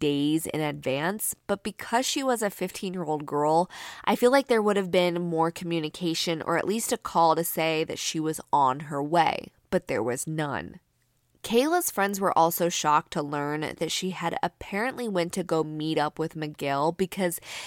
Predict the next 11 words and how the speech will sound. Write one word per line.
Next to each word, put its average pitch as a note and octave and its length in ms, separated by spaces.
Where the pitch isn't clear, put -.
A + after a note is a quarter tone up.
Kayla D#4 340
always G#3 360
told E3+ 260
her F#3+ 120
friends D3 360
her C3+ 120
plans, - 640
especially B3+ 680
if - 160
the F3+ 80
plans D#3+ 640